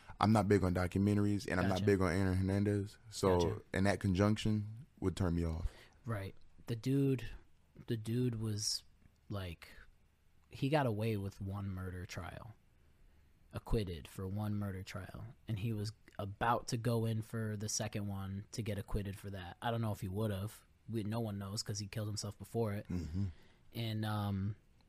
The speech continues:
Speaker 2: yeah, supposedly he killed himself because if he killed himself, the health insurance from the N F L would go to his daughter, and he would get all that mo-, she would get all that money.
Speaker 1: Mm.
Speaker 2: Um, but I don't think she got anything because,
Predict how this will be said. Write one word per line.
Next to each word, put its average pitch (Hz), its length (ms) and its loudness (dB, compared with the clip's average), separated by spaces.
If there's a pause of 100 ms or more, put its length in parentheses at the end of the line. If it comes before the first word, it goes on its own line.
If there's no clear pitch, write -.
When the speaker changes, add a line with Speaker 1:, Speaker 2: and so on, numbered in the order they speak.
(1120)
Speaker 2:
yeah, - 120 -8
supposedly 139 580 6
he 131 80 6
killed 131 200 2
himself 123 340 2
because 117 420 0
if 110 100 -4
he 123 80 0
killed 120 200 0
himself, 117 400 0
the 107 80 -2
health 107 200 -4
insurance 117 440 0
from 113 180 -2
the 113 100 0
N 110 100 0
F 110 160 -4
L 113 320 0 (480)
would 113 280 -2 (220)
go 117 180 4
to 117 140 -2
his 104 160 -2
daughter, 104 420 -4 (300)
and 101 80 -4
he 107 80 -2
would 104 80 -2
get 101 120 -2
all 101 80 -2
that 101 140 -2
mo-, 104 200 -2
she - 160 -2
would 117 80 0
get 110 80 0
all 107 120 -2
that 104 120 -2
money. 107 360 -2 (120)
Speaker 1:
Mm. 87 500 -6
Speaker 2:
Um, 101 340 -2 (100)
but 110 360 -2 (420)
I 110 220 -2 (140)
don't 113 220 -2
think 113 160 0
she - 120 -4
got 101 180 -4
anything 107 420 -2
because, 101 640 -2